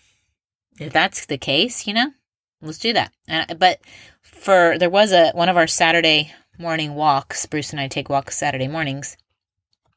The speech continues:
I was saying, "You know, I feel like I failed if we switch. I feel like it's like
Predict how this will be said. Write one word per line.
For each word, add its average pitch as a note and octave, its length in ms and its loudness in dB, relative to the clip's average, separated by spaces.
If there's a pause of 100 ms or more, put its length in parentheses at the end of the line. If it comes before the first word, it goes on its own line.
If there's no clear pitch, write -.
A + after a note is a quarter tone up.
(300)
I D3+ 140 0
was C#3+ 120 -4
saying, D3+ 220 -2
"You D3+ 60 -2
know, D3 80 2
I C3+ 60 0
feel E3+ 220 0
like D3+ 160 4
I B2+ 80 -4
failed C3+ 560 -2 (560)
if - 220 -6
we D3 160 -2
switch. - 500 -4
I D3 60 -10
feel D#3 240 -2
like C#3 240 2
it's - 220 -8
like C3+ 340 -4